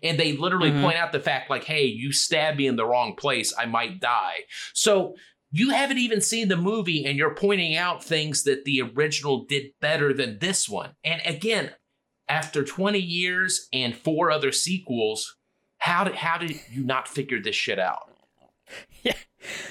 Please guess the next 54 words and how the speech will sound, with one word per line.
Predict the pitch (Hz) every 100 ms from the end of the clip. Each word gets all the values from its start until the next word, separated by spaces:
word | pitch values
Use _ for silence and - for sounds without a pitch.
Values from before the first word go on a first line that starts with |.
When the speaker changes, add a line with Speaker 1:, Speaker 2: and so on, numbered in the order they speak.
| - _ _ _ _ _ _ -
Speaker 2:
But | 170 160
what | 180
I | 202
was | 220
gonna | 180
say | 165 131
is | -
Tara | - 190 262 127 101 143 - _ _ _ _ _ -
is | 165 156
in | 160 196
the | 208
hospital, | 165 156 160 - 104 -
which | 113 110 113
we | 104
will | 120
get | 123 131 -
to, | - -
Speaker 1:
Oh, | 127 156
Speaker 2:
because | 165 160 135
Speaker 1:
I, |
Speaker 2:
that | 135
Speaker 1:
I | 151
Speaker 2:
is | 139
the |
Speaker 1:
kn-, | 123 147
I | 143 147 123
Speaker 2:
bulk. | -
That | 143 127 165
is | -
Speaker 1:
know. | 220
Speaker 2:
the | 185
bulk | 190 190
of | 185 151
I | 147
Have | 151 165 156
Questions, | - 151 131 120
Speaker 1:
I | 151
know | 147 135 -
Speaker 2:
okay? | 117
Speaker 1:
what | 117
you're | -
gonna | 165 165
say. | - 147 107
Yep. | 98 117 127 - _ _ _ _ _ _
Speaker 2:
She's | - - 240 190
in | 254 349
the |
wheelchair | 311 233 202 - 202
and | 170
is | 143
barely | 135 123 143 156 160 147
able | 135 143 143 131 123 117
to | - 131
move | 120 120 110 120 -